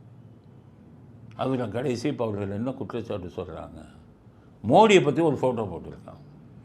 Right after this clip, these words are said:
அமெரிக்க அதிபர் ட்ரம்ப்பையும் மோடியும் பக்கத்து பக்கத்துல போட்டோம். ட்ரம்ப்பு கையில விலங்கு போட்டு இந்தியர்களை கூட்டிட்டு வர்றாருல்ல, அதே மாதிரி மோடிக்கு கையில விலங்கு மாட்டின மாதிரி வச்சு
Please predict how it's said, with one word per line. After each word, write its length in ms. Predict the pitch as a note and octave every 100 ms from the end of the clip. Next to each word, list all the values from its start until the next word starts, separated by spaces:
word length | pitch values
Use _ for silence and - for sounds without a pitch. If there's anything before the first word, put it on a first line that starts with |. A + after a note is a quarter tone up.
| - - - - -
அமெரிக்க 480 | A2+ D#3+ F#3 D3 D3
அதிபர் 280 | B2+ B2
ட்ரம்ப்பையும் 580 | G2 - D#3 E3 D#3 D#3+
மோடியும் 360 | A#2 B2 A#2+ B2+
பக்கத்து 320 | A2+ - F#2
பக்கத்துல 360 | F2 F2+ F2 F#2
போட்டோம். 440 | E2+ - - - - - - - - - - -
ட்ரம்ப்பு 600 | D3+ F#3 F3+ D#3 F2+ G#2+ -
கையில 360 | - D3+ F3+ E3
விலங்கு 300 | D#3 F#3+ F3
போட்டு 240 | E3 D3+
இந்தியர்களை 540 | C#3 C#3+ E3 D3+ C3+ A#2
கூட்டிட்டு 340 | B2 A#2 G2
வர்றாருல்ல, 520 | F2 F2+ D#2 F2 C3 C3 - - - - - - -
அதே 320 | - B2 E3+
மாதிரி 320 | D#3+ C#3+ C#3
மோடிக்கு 840 | B2 B2+ F3 F3+ - A#2+ F#2 G#2+ C3+ - - -
கையில 340 | C#3 E3 D3+
விலங்கு 420 | B2 C3+ D3 B2
மாட்டின 220 | A2+ A2+
மாதிரி 280 | G2 G2 F#2
வச்சு 380 | E2+ E2 - D#2+